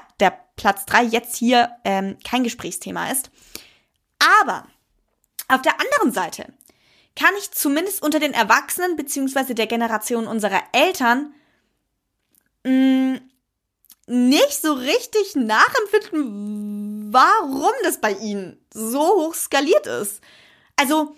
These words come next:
ich finde, dafür, dass sie es als so wichtig erachten, schenken sie dem Ganzen viel zu wenig Zeit und Raum im Alltag. Also, Gesundheit bekommst du de facto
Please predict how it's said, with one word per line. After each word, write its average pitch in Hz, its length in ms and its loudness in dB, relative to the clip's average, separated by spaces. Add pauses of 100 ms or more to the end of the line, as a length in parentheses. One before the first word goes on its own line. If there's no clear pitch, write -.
(360)
ich 240 180 0
finde, 403 320 0 (880)
dafür, 277 360 2
dass 233 240 2
sie 254 100 -2
es 247 120 -6
als 202 220 -2
so 233 200 -2
wichtig 311 360 0
erachten, - 580 -2
schenken 294 380 -2
sie 233 120 -2
dem 220 160 -2
Ganzen 240 340 0
viel 208 220 -8
zu 185 180 -6
wenig 185 340 -6
Zeit 285 600 0 (320)
und 220 200 2
Raum 202 420 4
im 185 240 -6
Alltag. - 720 0
Also, 220 320 4 (540)
Gesundheit 285 560 2
bekommst 247 460 -2
du 262 40 0
de 202 280 2
facto 220 880 2